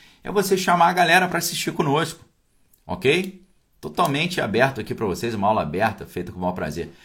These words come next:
Mas chama a galera. Você, entendendo a importância de você chamar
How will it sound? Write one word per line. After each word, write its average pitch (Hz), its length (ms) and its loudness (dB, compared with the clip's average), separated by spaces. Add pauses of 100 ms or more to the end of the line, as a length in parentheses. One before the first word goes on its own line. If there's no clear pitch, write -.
(160)
Mas 123 180 -2
chama 135 300 -2
a - 20 0
galera. 117 580 2 (920)
Você, 165 600 4
entendendo 147 680 0
a 156 60 -2
importância 117 680 -4
de 98 80 -4
você 92 320 -2
chamar 87 680 -4